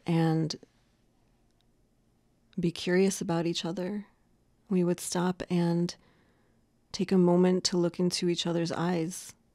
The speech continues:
and maybe ask more questions. <laughs> Um, we would always go back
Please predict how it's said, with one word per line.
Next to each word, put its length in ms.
and 440
maybe 460
ask 300
more 160
questions. 840
<laughs> 100
Um, 560
we 160
would 340
always 640
go 400
back 440